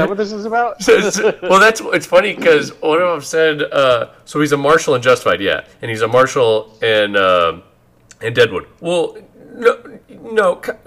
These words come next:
Speaker 2: I mean, kinda, but n-, I mean, not really, but yeah. <laughs>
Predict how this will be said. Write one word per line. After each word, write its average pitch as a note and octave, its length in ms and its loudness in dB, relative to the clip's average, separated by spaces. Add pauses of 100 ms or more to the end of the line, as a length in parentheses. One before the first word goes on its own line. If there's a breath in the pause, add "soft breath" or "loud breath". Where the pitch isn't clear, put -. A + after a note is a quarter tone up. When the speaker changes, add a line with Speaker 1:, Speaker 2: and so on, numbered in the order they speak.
(160)
Speaker 2:
I - 60 -4
mean, G3 140 -4
kinda, G3+ 440 2
but D#3+ 200 0
n-, F3 120 -8 (120)
I - 100 -4
mean, F3 120 -10
not F3+ 220 -2
really, D3 280 2
but C3 160 -10
yeah. F#2 280 -2
<laughs> - 160 -8